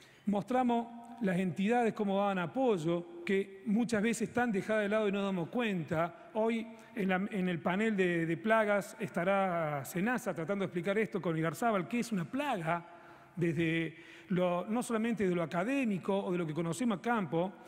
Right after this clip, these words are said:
sino también desde lo, lo escrito, lo, lo orquestado por las instituciones, qué significa una plaga. Y nuevamente los herbicidas se los tocaban para tratar de integrarlo, pero todavía en esa etapa aburríamos un poco, planteamos ya los problemas con el desconocimiento que tenía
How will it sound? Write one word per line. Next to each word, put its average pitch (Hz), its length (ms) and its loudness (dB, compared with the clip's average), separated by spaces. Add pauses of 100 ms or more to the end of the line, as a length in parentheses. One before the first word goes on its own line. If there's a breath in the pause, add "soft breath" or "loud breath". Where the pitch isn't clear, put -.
(120 loud breath)
sino 208 240 0
también 208 240 2
desde 180 220 2
lo, 170 220 0
lo 170 160 0
escrito, 185 400 0
lo, 160 300 2
lo 151 120 0
orquestado 175 580 0
por 165 140 0
las 156 80 4
instituciones, 160 500 2
qué 190 80 -2
significa 180 380 0
una 160 100 0
plaga. 170 540 0 (460 loud breath)
Y 247 100 6
nuevamente 277 400 4
los 220 100 4
herbicidas 220 560 4
se - 60 -4
los 190 140 0
tocaban 208 480 0
para 175 100 -2
tratar 180 160 -2
de 247 60 2
integrarlo, 240 680 2 (400 loud breath)
pero 262 260 2 (260)
todavía 254 260 4
en 269 60 6
esa 254 160 2
etapa 233 580 2 (300)
aburríamos 226 580 4
un 196 120 4
poco, 196 520 2
planteamos 208 440 2
ya 220 100 2
los 214 100 0
problemas 202 640 2 (200)
con 196 140 0
el 185 100 2
desconocimiento 214 840 0
que 165 120 0
tenía 226 440 0